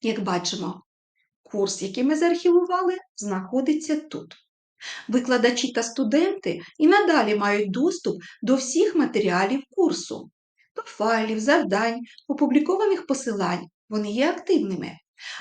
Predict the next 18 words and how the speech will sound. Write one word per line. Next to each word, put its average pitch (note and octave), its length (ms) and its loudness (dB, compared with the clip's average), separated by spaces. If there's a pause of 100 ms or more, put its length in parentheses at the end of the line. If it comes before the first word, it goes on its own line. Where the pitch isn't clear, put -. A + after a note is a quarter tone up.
(100)
Але A3+ 240 2
в A3 100 -4 (120)
архівованому G3 880 -4
курсі C#4 580 -2 (260)
не G4 100 0
можна E4 340 2
щось G3 280 -2
додати G#3 680 -2 (240)
або D#4 220 2
виконати C#4 680 0 (100)
завдання. F#3 720 -4 (500)
Студент D#4+ 680 2 (200)
не B3 120 4
може C4+ 220 4
скасувати G#3 640 -2
реєстрацію A#3+ 840 -4 (240)
в F#4+ 360 2
архівованому A#3+ 920 0